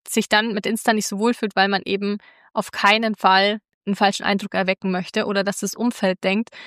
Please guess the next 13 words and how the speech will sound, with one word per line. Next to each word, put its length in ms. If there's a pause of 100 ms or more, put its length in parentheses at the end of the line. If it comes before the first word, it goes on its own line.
(160)
"Ah, 120
jetzt 220
dreht 180
sie 100
durch, 240
jetzt 140
ist 100
sie 120
auch 200
eine 220
von 140
diesen 200
Online-Coaches." 880